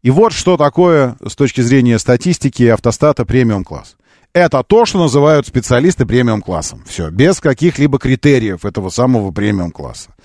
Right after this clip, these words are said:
То есть для этого что нужно сделать? Нужно, чтобы, э, маркетинг и пиар-компании сделали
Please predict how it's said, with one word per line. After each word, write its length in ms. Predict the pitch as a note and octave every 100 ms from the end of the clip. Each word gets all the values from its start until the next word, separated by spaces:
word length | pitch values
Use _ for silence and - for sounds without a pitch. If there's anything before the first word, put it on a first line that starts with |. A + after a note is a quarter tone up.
| _ - _
То 200 | G#2 F#2
есть 160 | A2 A2 A2
для 200 | A#2 F3+
этого 400 | G3+ E3+ D#3+ C3 _ _
что 240 | - F#3
нужно 260 | D3 A#2 G#2+
сделать? 320 | F2 F2 D#2+
Нужно, 320 | C3 F3 D3
чтобы, 460 | B2+ C#3 C3+ B2+ G#2 - _ _ _
э, 320 | G2 G2+ G2
маркетинг 720 | G2 C3 C3+ E3 D#3 B2+ G#2+
и 100 | A#2+
пиар-компании 920 | A#2 C3 A#2+ - G#2+ - F3+ D#3+ C3+ G2+ _ _ -
сделали 580 | G2 D#3+ D3 C3 A2